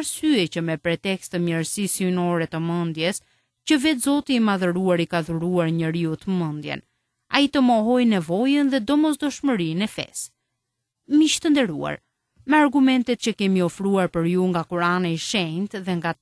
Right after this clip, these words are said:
transmetimet e Ehli Beitit alayhis salam, mund të konkludojmë se mendja e njeriut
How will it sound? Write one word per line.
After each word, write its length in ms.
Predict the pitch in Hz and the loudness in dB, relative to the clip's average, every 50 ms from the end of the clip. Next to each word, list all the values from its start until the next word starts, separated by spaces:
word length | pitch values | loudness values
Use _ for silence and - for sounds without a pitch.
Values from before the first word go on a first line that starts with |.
| _ _ | _ _
transmetimet 800 | 214 208 202 196 - - 190 175 - 202 208 214 202 185 - | 2 2 2 2 0 -2 -4 -4 -2 0 2 2 2 2 0
e 80 | 180 165 156 | 0 -2 -2
Ehli 180 | 151 - 190 | -2 -4 -4
Beitit 400 | 180 254 277 294 294 285 240 190 | -2 0 2 2 0 0 -2 -6
alayhis 300 | 180 160 160 156 156 - | -4 -4 -4 -6 -6 -6
salam, 320 | 175 165 160 156 156 - - _ _ _ _ _ _ | -4 -2 -2 -2 -2 -4 -8 _ _ _ _ _ _
mund 240 | - 277 311 302 262 | 2 4 6 6 6
të 80 | 294 269 - | 4 2 2
konkludojmë 640 | 262 247 233 - 214 196 165 180 180 190 202 208 190 | 2 2 2 2 0 0 2 2 2 2 2 2 0
se 140 | - - 180 | 0 0 2
mendja 480 | 180 180 180 180 190 190 180 185 175 | 2 2 2 2 2 2 0 0 0
e 80 | 165 165 | 0 0
njeriut 680 | 170 165 156 156 180 185 190 185 175 170 160 - - - | -2 -2 -2 0 0 2 2 2 2 2 0 -4 -10 -20